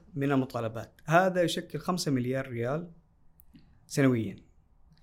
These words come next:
يعني، آه، وقد تكون يعني أحيانا تكون أسبابها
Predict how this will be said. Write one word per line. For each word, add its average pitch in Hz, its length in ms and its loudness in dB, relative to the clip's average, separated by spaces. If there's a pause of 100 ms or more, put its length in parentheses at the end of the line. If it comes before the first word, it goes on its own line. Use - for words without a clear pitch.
(720)
يعني، 110 600 -8
آه، 110 440 -14 (420)
وقد 143 520 -2
تكون 214 320 -2
يعني 135 440 2 (320)
أحيانا 170 500 2
تكون 131 320 -4
أسبابها 127 800 -4